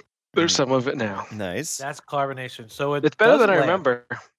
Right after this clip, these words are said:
Speaker 1: Yeah, it does last. It's definitely carbonated, and the flavor seems plenty fine. I'll find out tomorrow if my head's pounding.
Speaker 2: Now, uh, have you had the other I P As, the ninety and the one twenty?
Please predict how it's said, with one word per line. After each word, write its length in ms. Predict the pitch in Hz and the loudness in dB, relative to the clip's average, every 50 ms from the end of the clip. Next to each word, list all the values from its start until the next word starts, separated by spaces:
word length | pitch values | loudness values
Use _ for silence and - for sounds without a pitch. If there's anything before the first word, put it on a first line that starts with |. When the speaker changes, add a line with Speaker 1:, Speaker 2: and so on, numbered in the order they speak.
| _ _ _ _ _ | _ _ _ _ _
Speaker 1:
Yeah, 160 | 147 156 117 | -2 -2 -2
it 80 | 104 - | 0 0
does 200 | 143 151 175 156 | 0 0 2 2
last. 440 | 160 185 170 123 123 - - - - | 2 2 2 0 -2 -8 -14 -20 -20
It's 160 | - 110 - | -20 -20 -18
definitely 300 | _ - 131 - - 165 | _ -6 -6 -6 -6 -8
carbonated, 560 | - - 151 151 131 107 107 101 101 113 127 127 | -6 -4 -4 -4 -4 -8 -14 -16 -16 -16 -18 -18
and 100 | 110 107 | -18 -20
the 60 | - | -12
flavor 260 | - 139 131 131 139 | -10 -8 -8 -8 -8
seems 260 | 131 - - 123 113 - _ | -10 -10 -12 -12 -16 -14 _
plenty 200 | - 131 123 110 | -8 -8 -8 -8
fine. 240 | - 127 131 117 - | -10 -12 -12 -10 -10
I'll 80 | - | -10
find 180 | - 113 113 117 | -8 -6 -4 -2
out 140 | 120 - - | -4 -4 -4
tomorrow 260 | 110 107 113 123 120 | -8 -6 -4 -4 -4
if 100 | 107 - 104 | -6 -8 -12
my 80 | 92 | -12
head's 220 | - - 120 - _ | -10 -12 -12 -12 _
pounding. 320 | - - 90 - - - - _ _ - - _ - | -16 -16 -16 -16 -18 -20 -20 _ _ -20 -20 _ -6
Speaker 2:
Now, 240 | 127 127 120 110 120 | -4 -4 -2 0 0
uh, 420 | 127 120 120 120 117 117 113 85 | 0 2 2 0 0 -2 -4 -4
have 160 | 113 123 120 | -6 -6 -6
you 100 | 147 151 | -6 -4
had 240 | 135 139 147 151 143 | -2 -2 -2 -2 -2
the 160 | 135 135 - - | -4 -8 -6 -6
other 200 | 120 120 127 123 | -4 -4 -2 -2
I 120 | 127 135 | -4 -4
P 500 | 139 - - 147 143 143 143 143 147 151 | -6 -10 -12 -12 -10 -8 -8 -8 -8 -10
As, 140 | 156 151 147 | -10 -10 -10
the 240 | 120 98 95 95 92 | -10 -10 -8 -8 -6
ninety 360 | 95 98 101 107 110 107 113 | -6 -6 -6 -6 -6 -6 -6
and 80 | 110 104 107 | -6 -6 -6
the 20 | |
one 140 | 107 107 - | -8 -8 -8
twenty? 240 | - 113 117 160 | -10 -12 -12 -14